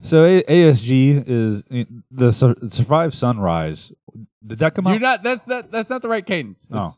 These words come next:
Speaker 2: Survive Sunrise.
Speaker 1: Survive, Survive Sunrise. Did that come out last week?
Speaker 2: They came out last week.
Speaker 1: Okay.
Speaker 2: So we've had a good week's listen on it, which is the way we typically review them.
Speaker 1: I listened to it,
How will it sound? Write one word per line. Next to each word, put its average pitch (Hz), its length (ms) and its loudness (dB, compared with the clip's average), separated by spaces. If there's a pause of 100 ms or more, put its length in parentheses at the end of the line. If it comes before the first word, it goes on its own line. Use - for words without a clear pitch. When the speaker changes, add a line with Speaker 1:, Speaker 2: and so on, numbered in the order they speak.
(120)
Speaker 2:
Survive 147 560 -6
Sunrise. 110 420 -10
Speaker 1:
Survive, 147 540 4
Survive 143 560 2 (140)
Sunrise. 165 720 -2 (560)
Did 143 60 0
that 156 60 0
come 180 120 -4
out 165 120 -2
last 165 200 -2
week? 160 260 -6
Speaker 2:
They 123 120 -8
came 139 180 -4
out 135 120 -2
last 123 200 -6
week. 98 140 -16 (200)
Speaker 1:
Okay. 90 320 -6
Speaker 2:
So 123 80 -6
we've 131 140 -2
had 135 140 -2
a 127 40 -8
good 135 160 -4
week's 131 220 -6
listen 120 220 -8
on 110 100 -4
it, 113 60 -8
which 143 180 -2
is 165 140 -4
the 180 80 0
way 185 180 2
we 180 160 4
typically 170 420 -2
review 120 320 -6
them. 98 80 -8
Speaker 1:
I 110 40 -2
listened 151 320 -2
to 151 160 4
it, - 60 -4